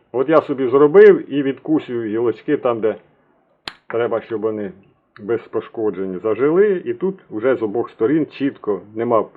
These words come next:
заминів, пошкоджень і так далі. Одним словом, цей секатор я купив виключно, і чітко розуміючи його логіку роботи, виключно для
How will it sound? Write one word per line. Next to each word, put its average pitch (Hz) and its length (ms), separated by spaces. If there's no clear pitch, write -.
заминів, 135 480
пошкоджень 104 520
і 90 100
так 90 160
далі. 82 220
Одним 170 320
словом, 131 480
цей 190 180
секатор 147 540
я 131 100
купив 127 360
виключно, 107 800
і 123 100
чітко 143 440
розуміючи 107 720
його 104 180
логіку 104 320
роботи, 135 420
виключно 156 580
для 123 420